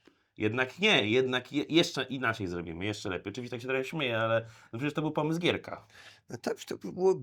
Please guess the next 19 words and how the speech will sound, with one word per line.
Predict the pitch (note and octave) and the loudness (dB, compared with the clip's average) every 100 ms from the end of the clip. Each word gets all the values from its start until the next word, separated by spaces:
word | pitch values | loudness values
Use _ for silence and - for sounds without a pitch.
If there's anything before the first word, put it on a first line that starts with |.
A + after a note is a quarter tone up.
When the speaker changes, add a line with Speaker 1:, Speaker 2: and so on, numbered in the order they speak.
| C3+ | -4
Speaker 2:
to | C#3+ | -4
były, | C#3+ D#3+ | 0 0
to | E3 | 2
były | D#3+ F3 | 4 4
robione | E3+ D3 D3 | 4 0 -4
w | C#3+ E3 | -6 -4
latach | D#3 E3 F3 | -2 -2 -2
sześćdziesiątych | - - - F#3+ - E4 D3+ | -6 -6 -4 -2 -4 -6 -8
czy | - | -8
siedemdziesiątych | G#2+ C3+ C#3 E3+ D#3+ B2+ | -6 -6 -6 -6 -6 -4
w | |
każdym | A#2 A2+ | -4 -4
razie. | A#2 G2 F#2 - - - - | -6 -6 -10 -16 -12 -10 -10
Speaker 1:
Tam | F2 D#2+ | -12 -12
to | |
już | E2 | -12
Speaker 2:
E, | A#2+ | -12
Speaker 1:
było. | G#2 | -12
Speaker 2:
sam, | G2 A2+ G#2+ | -12 -12 -12